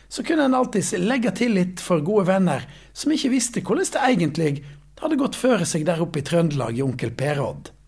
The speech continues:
Enkelte debuter i kjønnslivet, smugrøyking eller ulovlig konsum av alkohol var det kanskje litt mer svung over når det skulle presenteres første dag etter sommeren, enn slik det egentlig hadde vært. Det var stas å ha noe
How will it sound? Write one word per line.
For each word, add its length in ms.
Enkelte 560
debuter 640
i 80
kjønnslivet, 800
smugrøyking 800
eller 220
ulovlig 340
konsum 540
av 160
alkohol 640
var 80
det 140
kanskje 240
litt 180
mer 140
svung 340
over 240
når 140
det 100
skulle 240
presenteres 680
første 320
dag 180
etter 220
sommeren, 500
enn 140
slik 320
det 80
egentlig 400
hadde 180
vært. 380
Det 80
var 100
stas 480
å 60
ha 100
noe 240